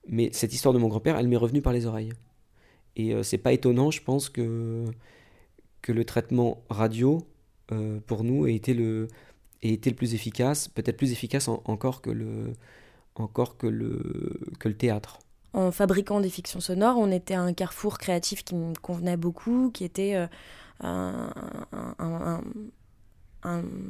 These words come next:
Speaker 2: un carrefour dans lequel on était à la fois, euh, monteur, auteur, interprète, euh, presque musicien en fait, chef d'orchestre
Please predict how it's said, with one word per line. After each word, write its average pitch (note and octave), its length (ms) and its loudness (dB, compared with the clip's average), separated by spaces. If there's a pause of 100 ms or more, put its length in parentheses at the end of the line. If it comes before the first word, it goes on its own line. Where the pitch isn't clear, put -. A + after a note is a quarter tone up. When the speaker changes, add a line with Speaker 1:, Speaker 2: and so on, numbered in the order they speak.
(640)
Speaker 2:
un F#3 100 0
carrefour F#3+ 260 2
dans F#3 140 4
lequel G3+ 220 2
on F3+ 100 2
était E3+ 160 -2
à F3 80 2
la E3 80 0
fois, F#3+ 240 -4
euh, F#3+ 240 2 (320)
monteur, G3+ 560 4
auteur, G3+ 520 2
interprète, G3+ 720 0
euh, F3 220 0 (400)
presque G3+ 280 2
musicien G3 500 4
en A#3 140 4
fait, - 360 -4 (960)
chef F3+ 220 2
d'orchestre - 480 -2